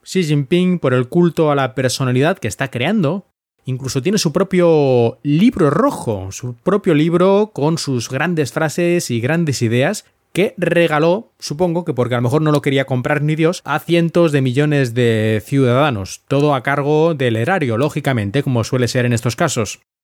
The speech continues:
E incluso últimamente he visto un vagón de metro en el que están sus frases escritas por todas partes, por las paredes, por el techo, por donde haga falta.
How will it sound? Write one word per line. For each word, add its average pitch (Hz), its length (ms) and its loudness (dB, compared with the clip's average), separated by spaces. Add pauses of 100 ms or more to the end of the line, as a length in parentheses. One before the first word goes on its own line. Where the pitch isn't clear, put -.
E 160 120 0
incluso 175 520 2
últimamente 175 1300 2
he - 20 2
visto 160 540 -2
un 196 300 2
vagón 151 400 0
de 127 100 0
metro 156 460 0
en 131 80 -2
el 117 180 -4
que - 80 -6
están 165 460 -2
sus 151 280 -6
frases 196 540 -4 (160)
escritas 170 560 0
por 135 240 -2
todas 175 360 0
partes, 117 280 -4
por 117 160 -2
las 117 120 -2
paredes, 175 420 0
por 113 160 -2
el 104 160 -4
techo, 180 380 0
por 120 200 -2
donde 127 240 0
haga 196 140 2
falta. 120 360 -6